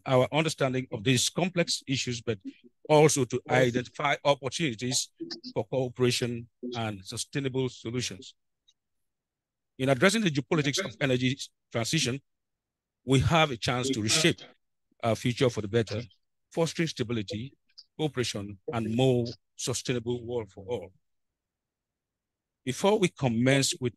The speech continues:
our sessions, I would like to express my gratitude to our esteemed speakers and partners who have made this event possible. Your expertise and dedication to this vital cause are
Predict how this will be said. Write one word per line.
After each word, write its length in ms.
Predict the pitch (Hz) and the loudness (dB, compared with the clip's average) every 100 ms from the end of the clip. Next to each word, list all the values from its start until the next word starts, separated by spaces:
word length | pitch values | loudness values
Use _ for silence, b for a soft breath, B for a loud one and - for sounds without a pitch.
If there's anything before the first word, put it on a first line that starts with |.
| - | -8
our 120 | 104 | -4
sessions, 600 | - 135 - 120 147 - _ _ _ _ _ _ _ _ | 2 2 2 -4 -10 -14 _ _ _ _ _ _ _ _
I 120 | 120 | 4
would 100 | 165 | 4
like 220 | 180 151 | 6 4
to 80 | - | 2
express 400 | 131 - 127 117 | -8 -2 0 0
my 140 | 120 110 | 0 0
gratitude 460 | 107 127 120 117 - - _ _ _ _ - | 2 2 0 -8 -12 -16 _ _ _ _ -2
to 140 | 113 | 4
our 60 | 117 | 4
esteemed 440 | 113 - 180 156 | 4 2 2 2
speakers 760 | - - 151 110 113 175 170 - _ _ _ | 0 0 -2 -2 -2 -2 -4 -6 _ _ _
and 220 | 123 104 | -6 -4
partners 400 | - - 110 104 - | -2 -2 -2 -6 -2
who 180 | 151 | 0
have 200 | 139 120 | 2 0
made 240 | 117 127 120 | 0 -2 -2
this 240 | 123 - - | -2 -2 -4
event 320 | 110 120 107 - | -2 -2 -4 0
possible. 340 | 160 123 95 - _ _ _ _ _ _ | 0 0 -8 -14 _ _ _ _ _ _
Your 120 | - - | -10 -4
expertise 540 | 160 - 131 135 120 - | -2 -2 0 2 2 0
and 240 | 123 127 | -2 -2
dedication 640 | 120 113 - 160 - 113 131 - | -2 -2 2 2 2 -4 -6 -10
to 60 | |
this 420 | 113 131 - - - _ _ _ _ _ | -2 0 0 -6 -12 _ _ _ _ _
vital 480 | 123 143 143 - 143 - _ _ | 2 4 4 2 0 -2 _ _
cause 520 | 180 117 127 - - _ _ - | 0 2 0 -4 -10 _ _ -4
are 160 | 117 | -4